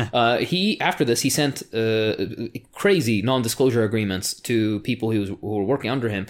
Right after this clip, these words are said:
Speaker 2: uh, which included, like, hundred thousand dollar breach of contract penalties, all
Speaker 1: Wow.
Speaker 2: nonsense, right? And he was like, "Oh, you have until tomorrow to sign it." Uh, and if you, and basically he kinda tried to, um, uh, what's the word in English?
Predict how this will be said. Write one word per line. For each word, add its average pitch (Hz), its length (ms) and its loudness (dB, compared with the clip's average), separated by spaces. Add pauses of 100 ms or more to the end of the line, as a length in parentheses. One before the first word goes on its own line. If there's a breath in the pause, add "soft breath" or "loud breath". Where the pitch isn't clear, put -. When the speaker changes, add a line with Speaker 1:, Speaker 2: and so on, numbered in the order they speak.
(280 loud breath)
Speaker 2:
uh, 104 180 2
which 113 160 -2
included, 127 320 2
like, 92 140 -4
hundred 131 260 0
thousand 139 260 0
dollar 117 200 2
breach 113 280 -2
of 117 100 -6
contract 123 440 -4
penalties, 123 320 -2
all 165 180 2
Speaker 1:
Wow. 107 240 0
Speaker 2:
nonsense, 101 460 -2
right? 92 220 -2 (240 loud breath)
And 143 100 2
he 147 60 6
was 131 140 2
like, 123 200 2
"Oh, 156 200 6
you 123 180 2
have 143 320 0
until 131 340 0
tomorrow 127 420 2
to 117 100 -2
sign 113 280 0
it." 90 120 -4 (200 loud breath)
Uh, 117 200 2
and 120 100 0
if 110 120 -2
you, 110 180 -4
and 95 160 -4
basically 127 380 0
he 104 60 0
kinda 113 340 0
tried 101 260 -4
to, 95 280 -2
um, 76 280 -8 (360 loud breath)
uh, 50 320 -12 (120)
what's - 180 -10
the 113 60 -8
word 101 160 -6
in 95 100 -6
English? 87 500 -8